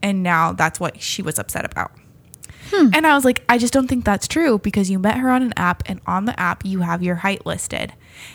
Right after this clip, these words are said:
Speaker 1: And I feel like, because and this is, and I didn't wanna be like, "Well, let me just speak from my own experience," because when height is important to you, you are looking at that
Speaker 2: Yes.
Speaker 1: on the thing. If
Speaker 2: Mm-hmm.
Speaker 1: you, if whether or not someone drinks or does drugs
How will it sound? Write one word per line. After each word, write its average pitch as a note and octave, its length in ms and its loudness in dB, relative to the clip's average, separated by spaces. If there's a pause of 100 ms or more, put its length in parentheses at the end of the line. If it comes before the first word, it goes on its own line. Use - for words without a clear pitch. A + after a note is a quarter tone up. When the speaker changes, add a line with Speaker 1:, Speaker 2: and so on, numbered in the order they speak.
Speaker 1:
And G3+ 280 0
I G3+ 260 4
feel B3+ 380 0
like, D#3 420 -2
because D4 340 2 (300)
and A#3 160 4
this B3 160 2
is, A3 160 -6
and A3+ 120 4
I A#3 60 6
didn't B3+ 200 4
wanna A#3+ 160 4
be G#3+ 120 0
like, G3+ 200 0
"Well, A#3+ 100 2
let C4 120 2
me D4 80 0
just D#4+ 160 -2
speak A#3+ 200 -2
from G#3+ 120 -6
my F#3 160 -2
own E3+ 120 -2
experience," E3 680 -2 (320)
because B3 440 4 (320)
when G#3 260 0
height D4 240 2
is F4+ 100 -4
important D4+ 380 -2
to C4 80 0
you, G#3 400 2
you C4+ 260 4
are C#4 140 6
looking A#3 380 2
at F#3 120 -6
that D3+ 240 2 (300)
Speaker 2:
Yes. F#3+ 460 0
Speaker 1:
on G#3+ 280 4
the F#3+ 60 -4
thing. F3+ 240 -4 (180)
If A#3+ 140 10
Speaker 2:
Mm-hmm. C#4+ 120 8
Speaker 1:
you, D4 200 4
if B3+ 300 4 (120)
whether B3 340 4
or D4 60 4
not D4+ 180 6
someone A#3 260 6
drinks B3 280 2
or B3 60 2
does G#3 240 -2
drugs A3+ 460 0